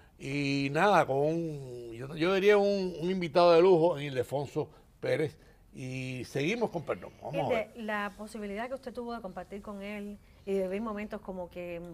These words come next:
Speaker 2: como aquellos en que los llevaban al paredón de fusilamiento para hacer un amago de fusilamiento que después no sabían si iban a hacer ese día su último día o no.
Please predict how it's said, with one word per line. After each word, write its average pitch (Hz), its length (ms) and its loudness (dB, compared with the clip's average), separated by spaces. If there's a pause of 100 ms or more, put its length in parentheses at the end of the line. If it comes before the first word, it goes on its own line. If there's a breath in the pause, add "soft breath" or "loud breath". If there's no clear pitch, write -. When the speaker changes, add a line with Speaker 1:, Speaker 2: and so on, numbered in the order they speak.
(140)
Speaker 2:
como 185 140 -8
aquellos 196 260 -6
en 208 100 -8
que 190 80 -6
los 180 140 -4
llevaban 185 320 -2
al 196 80 -6
paredón 180 340 -2
de 208 80 -6
fusilamiento 196 800 -6
para 180 200 -2
hacer 190 220 -4
un 214 120 -4
amago 196 380 0
de 185 60 0
fusilamiento 185 640 -6
que 190 120 -4
después 170 340 -6
no 196 140 -4
sabían 214 420 -6
si 185 140 -10
iban 185 180 -6
a 190 40 -10
hacer 185 300 -8 (340 loud breath)
ese 208 180 0
día 190 240 2
su 202 120 -4
último 185 360 -4
día 175 240 -6
o 175 40 -12
no. 208 260 -6